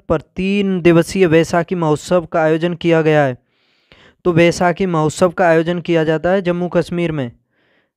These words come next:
वैसाखी महोत्सव जम्मू कश्मीर में। सातवीं न्यूज़ है, ग्लोबल पार्टनरशिप on आर्टिफिशियल, ग्लोबल पार्टनरशिप और आर्टिफिशियल इंटेलिजेंस शिखर सम्मेलन का आयोजन कहाँ किया गया है?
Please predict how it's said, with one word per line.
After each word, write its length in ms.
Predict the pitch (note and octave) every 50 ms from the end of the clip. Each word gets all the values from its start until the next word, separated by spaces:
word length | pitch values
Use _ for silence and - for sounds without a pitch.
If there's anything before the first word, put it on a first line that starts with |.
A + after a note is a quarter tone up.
| _ -
वैसाखी 440 | C#3+ D3+ D3 - E3+ D#3+ D#3 - F3+
महोत्सव 480 | E3+ D#3+ D#3 D#3 - - - G3 F#3
जम्मू 260 | F3 F3+ F3 E3+ E3+
कश्मीर 440 | D#3+ - E3 D#3 - E3 E3 D#3 D3
में। 180 | C#3 C3+ C3 - _ _ _ _ _ _ _ _ _ _ _ _ _ _ _ _ _ _ _ _ _ _ _
सातवीं 460 | - - D#3 D3+ D#3 D#3 F3 F#3 F#3
न्यूज़ 260 | F3+ F3+ F3+ E3+ F3
है, 160 | F#3+ G3+ G#3 G3
ग्लोबल 420 | E3 D#3+ E3 E3+ F3 F3 F#3+ G3
पार्टनरशिप 720 | F#3+ - F3+ E3+ E3 D#3+ E3+ F3 F3 D#3+ - G3+ G3+ G3 G3+ - - - - D#3+
on 120 | F3 F3+ -
आर्टिफिशियल, 1040 | E3+ D#3+ E3 D#3+ E3+ F3+ F#3 F3+ F3 - D#3+ D3+ - - - F3+ F3+ F#3+ G3 G3+ F#3+ - _ _ _ _ _ _ _ _ _ _ _ _ _ _ _ _ C#3
ग्लोबल 400 | D3 D3+ D#3+ E3 E3+ F#3 F#3+ F#3+
पार्टनरशिप 720 | - - E3+ E3 E3 D#3+ E3+ F3 F3 D#3+ - G3 F#3 F3+
और 120 | G3 -
आर्टिफिशियल 760 | E3 D#3+ D#3+ D#3+ F3 E3+ D#3+ F3 E3+ E3 - - F#3 F#3 F#3 D3+
इंटेलिजेंस 720 | E3+ D#3+ D3+ E3+ F3 F3 F3 F3 E3+ F#3 F#3+ F#3+ - -
शिखर 260 | - D#3+ - F3+ F3
सम्मेलन 440 | - - E3+ E3 E3+ E3 E3+ F3 F3+
का 140 | F3 F#3 F3
आयोजन 340 | E3 D#3+ E3 E3 E3+ F#3 F#3+
कहाँ 300 | - - E3 D#3 E3 E3
किया 280 | - F3+ F3 E3+ E3
गया 220 | D#3+ E3 E3 D#3+ D3+
है? 240 | C#3 B2+ A#2+ _